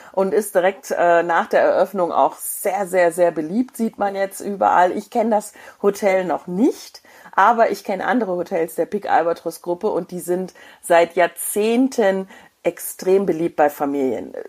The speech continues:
Das, das ist wirklich eine sichere Bank, wenn man mit Familien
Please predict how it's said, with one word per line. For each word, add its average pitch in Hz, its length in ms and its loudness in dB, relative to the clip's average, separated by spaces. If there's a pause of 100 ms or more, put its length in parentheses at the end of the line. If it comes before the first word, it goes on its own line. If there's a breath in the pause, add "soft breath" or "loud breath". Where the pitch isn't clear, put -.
(380)
Das, - 260 0
das 247 180 0
ist 202 120 -4
wirklich 220 280 -2
eine 185 140 0
sichere 208 420 0
Bank, 180 320 2
wenn 175 140 0
man 175 160 -2
mit 185 120 -8
Familien 214 680 -2